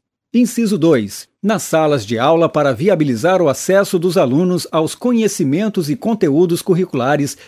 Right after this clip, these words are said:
em todas as atividades didático-pedagógicas e, inciso três, no apoio à acessibilidade aos serviços e às atividades fim da instituição de ensino. Parágrafo segundo.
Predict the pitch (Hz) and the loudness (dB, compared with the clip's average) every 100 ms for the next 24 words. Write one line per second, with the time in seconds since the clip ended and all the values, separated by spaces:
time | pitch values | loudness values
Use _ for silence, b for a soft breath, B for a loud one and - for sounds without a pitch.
0 | B - 208 - 226 214 175 175 156 127 | B -4 -4 2 2 4 2 0 0 -2
1 | 190 185 131 160 170 160 135 139 127 147 | 0 0 0 0 0 -2 -4 -6 -2 -2
2 | 160 - 156 - 160 147 120 156 117 120 | 0 -2 -4 -2 -2 0 2 2 0 -6
3 | 113 - 170 139 - - 117 - 139 214 | -8 2 2 4 0 -6 -6 -2 -2 -2
4 | 208 185 202 - b b b 175 226 156 | 0 2 2 -2 b b b 2 2 2
5 | - 175 190 175 131 143 170 165 - 135 | 2 4 6 4 4 0 0 -4 -2 0
6 | 135 104 143 165 143 139 175 117 107 208 | 0 0 2 2 2 2 0 -2 0 0
7 | 220 214 151 151 131 135 - 226 202 120 | 2 0 2 0 2 -2 0 -2 0 -2
8 | 120 156 - 190 226 202 160 180 190 208 | -2 -4 -4 0 2 2 2 0 -2 -2
9 | 214 - 131 127 147 - 180 123 104 _ | -2 -2 0 0 -2 0 0 0 -4 _
10 | _ _ _ - 170 190 208 190 - - | _ _ _ -4 0 0 0 -2 -4 -2
11 | 185 135 156 113 95 | 0 2 0 0 -6